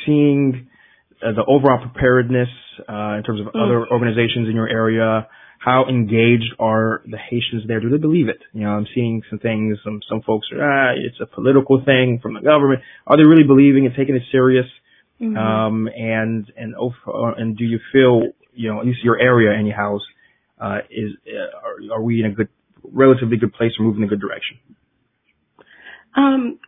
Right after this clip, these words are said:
Speaker 2: so what's really been my experience so far with covid, um, is that most Haitians are, like, extremely vulnerable,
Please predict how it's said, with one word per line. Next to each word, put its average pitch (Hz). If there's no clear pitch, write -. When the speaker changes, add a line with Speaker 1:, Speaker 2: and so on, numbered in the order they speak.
Speaker 2:
so 254
what's 240
really 320
been 208
my 233
experience 180
so 180
far 160
with 156
covid, 160
um, 147
is 175
that 160
most 247
Haitians 156
are, 175
like, 104
extremely 190
vulnerable, 151